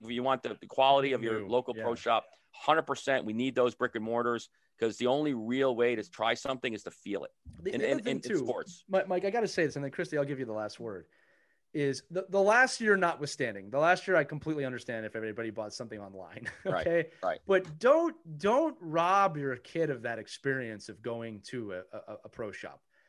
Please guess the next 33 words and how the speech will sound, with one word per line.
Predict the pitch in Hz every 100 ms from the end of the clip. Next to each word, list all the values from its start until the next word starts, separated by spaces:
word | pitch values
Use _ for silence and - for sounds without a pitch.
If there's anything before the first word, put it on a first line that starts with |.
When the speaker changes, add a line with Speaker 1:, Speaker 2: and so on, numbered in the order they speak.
| _ _ -
Speaker 1:
Uh, | 127 123 - -
you | 160
know, | 160
you | 170
know, | 160
I |
try | 160 233
and | 233
think | 202 -
through | 196
the | 147
mind | 151 160 156
of | 139
myself | 131 - 139
as | 127 123
a |
young | 131
kid. | 131 147 143
That | 320
was | 370 214
a | 151
big | - 190 147 127
deal, | 160 165 127 107
a |
big | 110 170 127
day | 143 135 110 101 - _ _
when | 143 156
I | 185
got | 185 180
to | 170
go | 151 156
to | 139
the, | 143